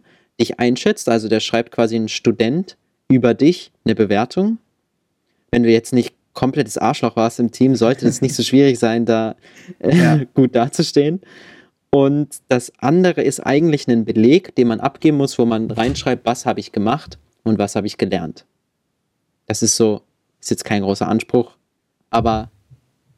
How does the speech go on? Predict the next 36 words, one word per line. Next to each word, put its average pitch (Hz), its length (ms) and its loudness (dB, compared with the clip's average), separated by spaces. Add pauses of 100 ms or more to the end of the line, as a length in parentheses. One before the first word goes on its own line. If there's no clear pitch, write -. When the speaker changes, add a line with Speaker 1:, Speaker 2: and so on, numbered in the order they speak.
(100)
Speaker 1:
dieser 151 260 2
Beleg, 117 560 0 (400)
den 113 80 4
man 110 140 2
da 113 100 2
eigentlich 123 280 -2
schreiben 139 300 -2
muss, 101 260 -14 (1120)
das 127 200 -2
wissen 127 280 0
wir 139 180 6
immer 170 180 2
noch 147 120 0
nicht, 117 300 0
was 131 220 0
wir 131 80 0
da 120 100 0
machen 127 320 -2
müssen, 123 320 0
bis 139 240 0
wann 139 180 0
wir 165 100 4
das 117 180 -4
machen 123 280 0
müssen 127 400 0
und 135 220 4
ob 139 220 0
wir 139 100 6
das 113 180 -2
<laughs> - 20 4
machen - 360 -2 (100)
müssen. - 960 -4
<laughs> 440 800 2
Ende 143 220 2
der 135 120 2
Prüfungsphase 131 960 0